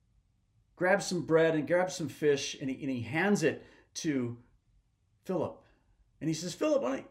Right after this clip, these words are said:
you take this, you take this over there. Feed those people." And then he takes some bread and some fish, and he gives them to Andrew. And he says, "Andrew, you, you take this and you, you go over there." And, and, and then he, he, he gets some more, and he gives it to Peter, and he says, "You, you go in that section over there." And,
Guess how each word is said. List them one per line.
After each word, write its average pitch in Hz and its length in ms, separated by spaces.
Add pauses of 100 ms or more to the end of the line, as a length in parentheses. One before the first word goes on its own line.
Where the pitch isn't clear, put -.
you 240 200
take 233 240
this, - 280
you 247 80
take - 180
this - 160
over 147 160
there. 101 240 (1000)
Feed 165 180
those 117 160
people." - 280 (420)
And 170 260
then 226 80
he 247 80
takes 240 240
some 175 100
bread 170 180
and 156 80
some 151 120
fish, - 180
and 165 80
he 151 40
gives 196 120
them 202 140
to - 100
Andrew. 175 320
And - 80
he - 60
says, 190 100
"Andrew, 214 380 (120)
you, 240 120
you 220 160
take 226 260
this 180 220
and 143 120
you, 160 120
you 170 180
go 170 140
over 147 180
there." 107 280
And, 113 120 (300)
and, 170 120
and 180 160
then 233 80
he, 196 220 (220)
he, 202 220
he 185 40
gets 220 180
some 208 120
more, 208 260
and 180 40
he 160 60
gives 196 140
it 214 100
to 160 60
Peter, 190 440
and 131 100
he - 40
says, 147 160
"You, 190 120
you 151 100
go 180 200
in 170 60
that 160 180
section 147 360
over 123 180
there." 165 340
And, 135 100